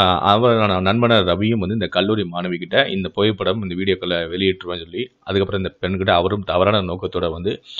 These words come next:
இந்த பெண்ணை அவரும் அனுபவிக்கணும் அப்படிங்கிற நினைப்புல வந்து சுத்திட்டு வந்திருக்காரு. பொறுத்து பொறுத்து இருந்து பார்த்த மாணவி, இதுக்கு மேல நம்ம பொறுமையா இருக்கக்கூடாது, இ-, விட்டா இவங்க வந்து வேற என்னெல்லாம் நம்மளும் செய்வாங்களோ அப்படின்னு சொல்லிட்டு உடனடியா வந்து காவல் நிலையத்தை வந்து புகார் கொடுத்திருக்காங்க.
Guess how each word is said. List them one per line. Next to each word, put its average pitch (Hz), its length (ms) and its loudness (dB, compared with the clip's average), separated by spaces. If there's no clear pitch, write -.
இந்த 120 180 4
பெண்ணை 113 280 4
அவரும் 113 280 4
அனுபவிக்கணும் 95 500 2
அப்படிங்கிற 85 340 -2
நினைப்புல 101 380 0
வந்து 95 200 0
சுத்திட்டு 87 260 -6
வந்திருக்காரு. 80 360 -10
பொறுத்து 131 280 6
பொறுத்து 131 260 6
இருந்து 110 180 2
பார்த்த 98 260 4
மாணவி, 92 280 2
இதுக்கு 98 260 0
மேல 101 140 0
நம்ம 90 140 -4
பொறுமையா 98 260 2
இருக்கக்கூடாது, 90 720 0
இ-, 98 100 -6
விட்டா 92 260 0
இவங்க 95 200 0
வந்து 95 160 -4
வேற 90 200 2
என்னெல்லாம் 92 340 0
நம்மளும் 92 260 -6
செய்வாங்களோ 90 360 -2
அப்படின்னு 85 280 -8
சொல்லிட்டு 113 280 -6
உடனடியா 92 420 2
வந்து 95 160 -6
காவல் 87 260 -2
நிலையத்தை 85 300 -4
வந்து 98 140 -8
புகார் 87 280 -2
கொடுத்திருக்காங்க. 78 460 -16